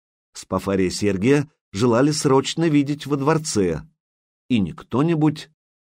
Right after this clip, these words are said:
а сам Паракимомин Василий. Об этом человеке следует рассказать отдельно.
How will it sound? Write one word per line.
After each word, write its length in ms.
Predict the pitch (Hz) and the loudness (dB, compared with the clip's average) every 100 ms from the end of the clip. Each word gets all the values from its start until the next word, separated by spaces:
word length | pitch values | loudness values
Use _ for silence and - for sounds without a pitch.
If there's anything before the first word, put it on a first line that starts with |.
| _ - | _ -8
а 100 | 90 | -8
сам 500 | - - 147 151 151 | -6 -2 0 0 0
Паракимомин 960 | 110 98 - 73 82 92 90 82 - _ _ 78 | 0 -2 -4 -8 -4 -2 -2 -4 -8 _ _ -10
Василий. 640 | 90 - 87 62 - _ _ _ _ _ _ _ _ _ _ _ - | -8 -6 -8 -10 -18 _ _ _ _ _ _ _ _ _ _ _ -8
Об 140 | 104 185 | -4 -2
этом 180 | 185 | -2
человеке 640 | - - 101 180 185 175 - _ _ - | -6 -4 -2 -2 0 0 -2 _ _ -14
следует 520 | - 143 180 185 180 | -6 -4 2 2 2
рассказать 500 | 131 - 78 95 104 | -2 -4 -4 -4 -2
отдельно. 640 | 127 104 104 67 60 - | -4 0 0 -2 -8 -18